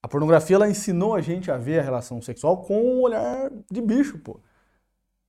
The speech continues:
Né? Como se fosse, como eu falei, como o exemplo da vaca, o exemplo do cachorro. Né? Gente transando lá, a Deus dará. Assim, olha, mas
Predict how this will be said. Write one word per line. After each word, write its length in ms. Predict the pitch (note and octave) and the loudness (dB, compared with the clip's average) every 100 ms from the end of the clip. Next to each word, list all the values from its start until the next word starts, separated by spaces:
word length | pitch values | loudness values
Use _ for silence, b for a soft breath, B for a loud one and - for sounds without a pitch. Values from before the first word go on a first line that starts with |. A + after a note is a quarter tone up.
| _ - | _ -6
Né? 140 | D3+ | -4
Como 120 | F3+ F#3+ | -2 -4
se 60 | |
fosse, 240 | - F#3+ G3 | -2 -4 -4
como 80 | - | -6
eu 40 | |
falei, 180 | - G#3+ | -2 -2
como 180 | G3+ D3 | -2 -4
o 60 | B2+ | -2
exemplo 220 | B2 C3+ | -4 -2
da 100 | E3 | -2
vaca, 320 | E3+ G3 G3 | 0 -2 -4
o 20 | |
exemplo 220 | G#2+ A2 A2 | -12 -12 -8
do 80 | |
cachorro. 480 | C#3 F3+ - F#3 G#2+ - _ _ _ _ _ _ _ _ _ _ _ | -6 -4 0 -2 -2 -14 _ _ _ _ _ _ _ _ _ _ _
Né? 160 | C3+ D#3 | -4 -2
Gente 340 | B2 E3+ F3 | 0 -2 -2
transando 640 | E3 F3 C#3+ C#3+ F3 G3 | -2 0 2 0 0 -2
lá, 340 | E3 E3 G3 - _ _ _ _ | -4 -4 -8 -12 _ _ _ _
a 100 | - | -6
Deus 300 | E3+ D#3 F#3+ | 0 4 4
dará. 340 | D#3+ C#3+ D#3+ D#3 | 4 2 0 -2
Assim, 140 | C#3+ A3 | -2 0
olha, 180 | E3 - _ _ _ _ _ _ _ _ - | 0 -4 _ _ _ _ _ _ _ _ -4
mas 180 | E3 | -4